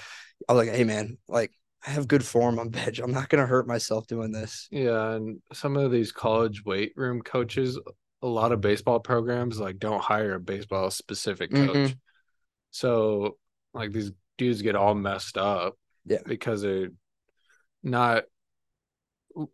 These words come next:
Speaker 2: like, lifting right.
Speaker 1: Right. I
Speaker 2: You
Speaker 1: mean, my
Speaker 2: know?
Speaker 1: first year, fresh, we, we had a, we had a strength and conditioning coach who worked with, she was an Olympic lifter.
Speaker 2: Mm-hmm.
Speaker 1: And we were doing Olympic lifts.
Speaker 2: Do we look,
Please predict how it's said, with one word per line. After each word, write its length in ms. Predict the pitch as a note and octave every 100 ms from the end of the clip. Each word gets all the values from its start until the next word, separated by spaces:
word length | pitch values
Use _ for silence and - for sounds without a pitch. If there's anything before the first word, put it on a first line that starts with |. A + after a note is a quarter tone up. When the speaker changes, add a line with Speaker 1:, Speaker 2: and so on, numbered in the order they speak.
| -
Speaker 2:
like, 280 | D3+ A#2+ G#2+ G#2+ _ _ _ -
lifting 680 | B2 B2 - C3+ A#2 A#2
right. 440 | G2 F#2+ F2+ D#2+ A#1+ _ _ -
Speaker 1:
Right. 340 | A2 F2 - -
I 80 | B2
Speaker 2:
You 60 |
Speaker 1:
mean, 140 | C3+ C3
my 120 | B2+
Speaker 2:
know? 40 |
Speaker 1:
first 300 | G#2 D3 -
year, 300 | D3+ C3+ A2+ -
fresh, 320 | B2 A#2+ -
we, 120 | B2+ C3+
we 180 | C#3
had 140 | D3 C3+
a, 100 | A#2+ - - -
we 100 | C#3
had 340 | C3 B2 A2+ - _ _ _ _ _ _
a 60 | B2
strength 340 | - - B2+ B2
and 80 |
conditioning 380 | A#2+ A#2+ A#2 A#2+
coach 460 | G#2+ A#2 A2 - - -
who 200 | B2 A#2+
worked 300 | A#2+ A2+ A#2+
with, 320 | A2+ G#2 - - -
she 120 | -
was 180 | B2 A2+
an 80 | A#2+
Olympic 420 | A#2 A#2+ A#2+ A2+
lifter. 460 | A#2 A2 - G2+ - _ _ C#3
Speaker 2:
Mm-hmm. 420 | B2 A#2 A2+ A2+ - _ _ _
Speaker 1:
And 120 | A#2
we 80 | B2
were 80 | C3
doing 280 | B2 A#2 A#2
Olympic 460 | A#2 A#2 A2 A2 -
lifts. 400 | G2+ G2 - - - _ _ _ _ _ _ _ _ _ _
Speaker 2:
Do 140 | - A#2+
we 120 | A#2
look, 380 | A2 A2+ A#2